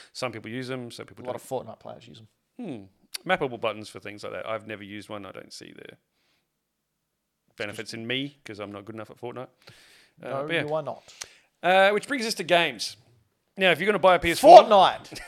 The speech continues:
Speaker 1: <laughs> don't buy, fuck, you can get that whatever. You can play it on your tablet. Uh, if you're gonna
Speaker 2: But
Speaker 1: buy a
Speaker 2: not
Speaker 1: P S four,
Speaker 2: the Apple Store.
Speaker 1: Not the Apple, <laughs> no, you can't do it on the Apple Store. Uh, we have a bunch of games that we think are must-plays for PlayStation games 'cause they're all PlayStation,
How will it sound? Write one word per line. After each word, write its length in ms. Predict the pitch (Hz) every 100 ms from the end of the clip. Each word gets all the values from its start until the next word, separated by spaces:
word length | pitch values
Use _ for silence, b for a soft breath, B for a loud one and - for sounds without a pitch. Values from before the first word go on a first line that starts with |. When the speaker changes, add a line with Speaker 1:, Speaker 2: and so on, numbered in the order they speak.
| -
Speaker 1:
<laughs> 200 | 180 -
don't 200 | 165 -
buy, 280 | - -
fuck, 260 | - - - -
you 140 | 143
can 80 | 160
get 140 | 156
that 160 | 135 113
whatever. 240 | 110 120 113
You 80 |
can 100 | 139
play 140 | 139 143
it 60 |
on 80 | 110
your 100 | 101
tablet. 400 | - 104 92 85 _ _ B B B B
Uh, 240 | 143 165
if 80 | 160
you're 80 | 190
gonna 100 | 196
Speaker 2:
But 100 | 196
Speaker 1:
buy 60 |
a 40 | 180
Speaker 2:
not 60 | 262
Speaker 1:
P 40 |
S 60 | 247
four, 60 |
Speaker 2:
the 60 | 233 220
Apple 140 | 202
Store. 360 | - 175 139 -
Speaker 1:
Not 240 | 127 139 165
the 80 | 143
Apple, 180 | 139 196
<laughs> 40 |
no, 240 | 202 180
you 180 | 165 151
can't 240 | 180 170 160
do 60 |
it 20 |
on 40 | 160
the 80 | 143
Apple 160 | 143
Store. 240 | 131 123 - _ B B B
Uh, 560 | 156 170 170 175 170 170
we 760 | - 151 214 214 214 208 208 220
have 400 | 156 175 175 160
a 200 | - 156 139 _ _ _ -
bunch 200 | 220 -
of 60 |
games 400 | 156 156 156 - - _ _ _ - -
that 180 | 135 143
we 260 | 135 160
think 280 | 151 147 139 147
are 120 | 127
must-plays 560 | 131 127 - 120 123
for 240 | - 117 113
PlayStation 460 | 107 104 107 101
games 160 | 104 104
'cause 140 | 143
they're 100 | 123
all 60 | 156
PlayStation, 540 | 170 175 190 170 -